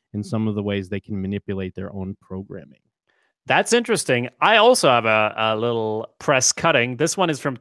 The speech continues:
Speaker 2: two thousand sixteen, though, so who knows if they changed their mind since then. Uh, it was, it was posted on the Reddit in relation to the final scene. Um, a question, um, "Can you say how the hosts are powered?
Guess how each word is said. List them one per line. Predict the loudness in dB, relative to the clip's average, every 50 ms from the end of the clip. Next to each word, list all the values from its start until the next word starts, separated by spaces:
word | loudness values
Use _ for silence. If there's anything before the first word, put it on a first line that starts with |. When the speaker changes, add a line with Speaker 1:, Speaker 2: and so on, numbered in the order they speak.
| -8
Speaker 2:
two | -8 -6 -6 -2
thousand | 0 2 2 2 2 0 -4 -8
sixteen, | -6 -4 -4 -4 -4 -4 -2 0 0 2 2 2
though, | 2 2 2 2
so | 2 0 0 2 2 2 2 0
who | 0 0
knows | 0 0 0 0 -2
if | -2
they | -2 -2 -2 -2
changed | -2 -2 -4 -2 -4 -4 -4
their | -4 -2 0
mind | 0 0 0 0 0 -2
since | -6 -6 -6 -8 -8
then. | -6 -6 -4 -4 -6 -8 -10 -12 -20 -20 -20 -20 -14 _ 0
Uh, | 2 4 4 4 4 2 0
it | 0 0 2
was, | 2 2 0 0 0 0
it | 0
was | 0 0
posted | 0 2 0 2 2 0 2 2
on | 2 2 0
the | -2 -2
Reddit | 0 2 2 4 4 2 0 -2 -6 -12 -12 _ _ _ _ -2
in | -2 -2 0 0 0
relation | 2 2 2 2 2 2 0 0 -4 -6 -6 -8 -8
to | -8 -8
the | -10 -6
final | -2 -2 -2 -2 -2 -4 -6 -8
scene. | -6 -4 -2 -2 0 -2 -2 -4 -6 -8 -10 _ _ _ _ _
Um, | -2 2 2 4 4 2 2 -2 -6 -8 -6 -2 -2
a | -2 0
question, | 0 2 2 2 2 2 0 0 2 2 0 -2 -4 -4 -2
um, | 0 0 2 2 2 2 0 0 -2 -4 -6 _ _ _ _ -6
"Can | 0 0 2 2 2
you | 0 -2
say | 0 0 2 2 4 4
how | 4 4 4 4
the | 4 4
hosts | 4 2 2 0 -2 -4 -2
are | 0 0 -2 -2 -4
powered? | -2 2 4 4 6 6 4 2 0 -2 -4 -8 -10 -12